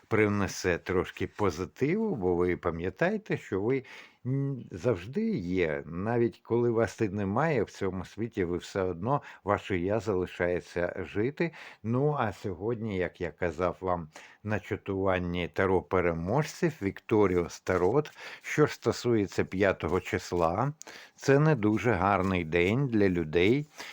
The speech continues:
які народилися четвертого, тринадцятого, двадцять другого або тридцять першого числа будь-якого місяця. Будьте обережні у цей четвер,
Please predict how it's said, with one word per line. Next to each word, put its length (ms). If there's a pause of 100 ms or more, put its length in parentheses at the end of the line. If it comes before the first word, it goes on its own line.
(140)
які 580
народилися 840
четвертого, 880 (220)
тринадцятого, 1000 (380)
двадцять 500
другого 720
або 380
тридцять 600
першого 480
числа 420
будь-якого 600
місяця. 520
Будьте 340
обережні 560
у 60
цей 220
четвер, 540